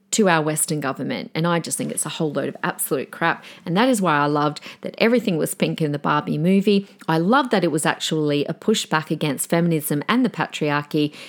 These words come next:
that we are, you know, at the end of the day, the only way to find ourselves is in God.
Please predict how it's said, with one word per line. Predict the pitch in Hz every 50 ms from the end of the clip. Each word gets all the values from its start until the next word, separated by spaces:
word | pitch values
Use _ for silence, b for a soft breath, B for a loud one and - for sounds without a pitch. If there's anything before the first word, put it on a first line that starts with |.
| B B -
that | - 143 - - B B B B B -
we | 170 170 185 190 196 196 190 - -
are, | 165 151 147 147 147 139 - -
you | - 170 170
know, | 156 147 135 131 123 110 - - _ _ - - - - -
at | - 120 - - 190 -
the | 190 196 214
end | 240 233
of | 196
the | 165 160
day, | 151 165 156 147 147
the | 147 156 170
only | 175 196 214 208
way | 175 170 160
to | 165
find | 160 - 156 151 151 151
ourselves | 147 - - 143 139 -
is | 151 143 -
in | 151 147 147 -
God. | - 151 143 143 147 143 147